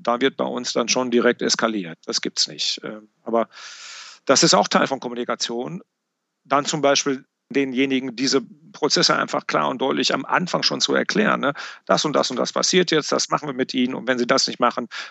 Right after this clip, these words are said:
passiert das. Aber verbindlich, konziliant und offen.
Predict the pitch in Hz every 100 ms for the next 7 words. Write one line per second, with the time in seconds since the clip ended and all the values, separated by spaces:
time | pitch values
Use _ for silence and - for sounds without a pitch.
0 | - 123 135 120 104 - - - - -
1 | - - - - _ _ 147 147 147 -
2 | _ _ _ _ _ _ - 156 143 196
3 | - 190 180 - - 165 156 143 139 135
4 | 139 151 160 - 147 135 120 110 92